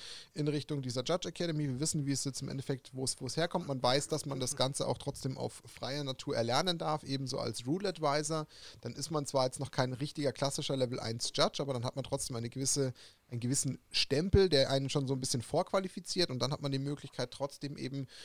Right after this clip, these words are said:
über einen gewissen Beitrag sich zu so einem Level eins Judge, äh, eben weiterbilden zu lassen.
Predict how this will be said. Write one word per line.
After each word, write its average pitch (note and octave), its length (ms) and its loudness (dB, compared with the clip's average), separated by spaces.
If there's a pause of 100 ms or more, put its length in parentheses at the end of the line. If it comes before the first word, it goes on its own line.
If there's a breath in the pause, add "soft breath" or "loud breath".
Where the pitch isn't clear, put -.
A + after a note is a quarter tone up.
(140 loud breath)
über C3+ 140 -4
einen B2+ 140 0
gewissen C3+ 540 -2
Beitrag C#3+ 520 2
sich - 240 -6
zu C3+ 100 -4
so B2+ 60 -4
einem C3 160 -4
Level B2+ 240 2
eins B2+ 360 -4
Judge, - 380 2
äh, C3 140 -6
eben B2 180 -6
weiterbilden E3 640 0
zu - 100 -4
lassen. F#3 420 2